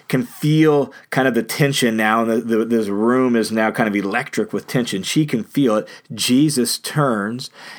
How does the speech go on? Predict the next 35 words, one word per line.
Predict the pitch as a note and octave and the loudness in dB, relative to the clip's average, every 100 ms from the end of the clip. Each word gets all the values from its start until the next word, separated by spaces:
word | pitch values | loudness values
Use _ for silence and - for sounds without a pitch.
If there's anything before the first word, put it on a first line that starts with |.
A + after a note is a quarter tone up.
| - | -4
and | A#2+ G#2+ A2+ C3 | -2 0 2 4
looks | F3 G3 - - - | 2 0 -6 -8 -6
at | C3 D3+ - | -4 -4 -2
this | C3+ - | -2 -2
woman. | B2 B2+ G#2 E2+ D2+ - _ _ _ - - - - - - | -2 -2 -2 -6 -10 -14 _ _ _ -20 -20 -20 -20 -14 -4
And | B2+ | 0
then | B2+ A#2+ - _ | 2 0 -6 _
Jesus, | B2+ A2 D#3+ C3+ C#3 | -4 2 2 4 0
while | A#2+ A#2+ | 2 2
looking | B2 D3 D3+ C3 | 4 2 2 0
at | A#2+ | 0
the | A2+ | -2
woman, | B2 C#3 G2+ - - | 0 0 -2 -6 -10
speaks | - - - F3+ F3+ - - | -4 -4 -4 -2 -2 -4 -6
to | C#3+ | -6
Simon. | - C3 B2+ G#2+ F#2 | -4 -4 -2 -2 -2
And | G2 | -2
this | C3+ | -2
is | C#3+ | -2
what | B2+ B2 | 0 0
he | A2+ | 0
says. | - A#2 F2+ D#2 - _ _ _ - | 0 -2 -2 -8 -16 _ _ _ -6
"Simon, | C3+ D#3+ E3+ E3 D3+ - - - - | -2 0 0 -4 -8 -20 -20 -20 -2
do | B2+ | 2
you | B2+ D3+ G3+ | 4 4 2
see | E3+ - C#3+ D#3 F3+ | 0 -2 0 2 2
this | D#3 D#3 - | 2 0 -2
woman?" | C3+ C#3 E3 E3 _ _ - | -4 -2 -2 -4 _ _ -8
And | A#2+ B2 | -2 0
now | C3+ D3 | 2 0
he | D3 E3 F#3 D#3+ | 2 0 2 2
is | A#2+ | 2
making | B2+ C3+ - B2+ A2+ | 0 0 0 -4 -2
Simon, | - C3 C#3+ G2 F2 C3+ - | -4 -2 -2 -2 -6 -8 -2
this | B2 - | -2 -2